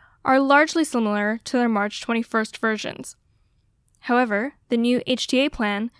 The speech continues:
which was formulated by the Oversight Board, now shows a total three hundred and fifty-five million dollar surplus through fiscal twenty twenty-three,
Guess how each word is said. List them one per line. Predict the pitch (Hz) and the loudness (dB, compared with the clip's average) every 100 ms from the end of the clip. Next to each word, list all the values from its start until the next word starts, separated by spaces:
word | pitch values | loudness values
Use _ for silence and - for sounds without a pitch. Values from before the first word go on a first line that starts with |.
| _ _ | _ _
which | 240 277 339 | 0 2 0
was | 320 | 0
formulated | 294 285 254 214 202 | 2 4 2 0 -2
by | 220 208 | -2 -2
the | - | 0
Oversight | 233 247 202 - | -2 -2 -4 -6
Board, | - 233 - _ _ _ _ _ | -6 -6 -8 _ _ _ _ _
now | 233 240 | 2 4
shows | 285 - 247 262 | 4 2 2 2
a | 226 | -4
total | - 226 220 | -4 -2 -2
three | - 262 320 | -2 -2 0
hundred | 339 349 | -2 -2
and | 330 | -2
fifty-five | - 254 285 269 240 240 | -2 -2 0 2 2 0
million | 220 247 269 294 | 0 2 2 4
dollar | 277 285 | 4 4
surplus | - 220 - 202 - - _ _ _ - | 0 -4 -2 -6 -6 -16 _ _ _ -6
through | 220 | -4
fiscal | 214 220 254 | -2 0 2
twenty | 247 233 214 | 2 0 0
twenty-three, | 226 214 208 - - - | 0 -2 -4 -6 -8 -8